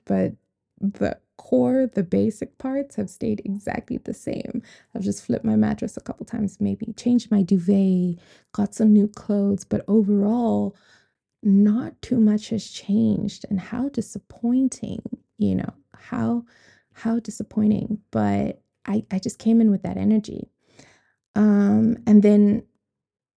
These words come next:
when things hadn't changed in twenty twenty-two, at the end of that year, going into twenty twenty-three,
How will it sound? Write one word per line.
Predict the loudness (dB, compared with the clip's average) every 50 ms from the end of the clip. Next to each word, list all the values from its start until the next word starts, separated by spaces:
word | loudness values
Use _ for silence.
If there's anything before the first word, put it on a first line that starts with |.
| _ -2
when | 4 6 6 8 6 6
things | 4 4 4 4 4 2
hadn't | 0 0 0 0 0
changed | -2 -2 -2 -2 -2 -4 -4 -2
in | -2
twenty | -2 0 0 0 0
twenty-two, | 0 0 -2 -2 -2 -2 -4 -4 -4
at | -4 -4
the | -4 0
end | 2 2 4 4
of | 2 0
that | -2 -6 -6 -6
year, | -4 -4 -4 -4
going | -4 -2 -2 0 2 2 2
into | 0 0 -4 -8
twenty | -10 -6 -2 -2 -2 -2
twenty-three, | -4 -6 -8 -8 -8 -10 -12 -8 -6 -4 -2 -2 -2 -2 -4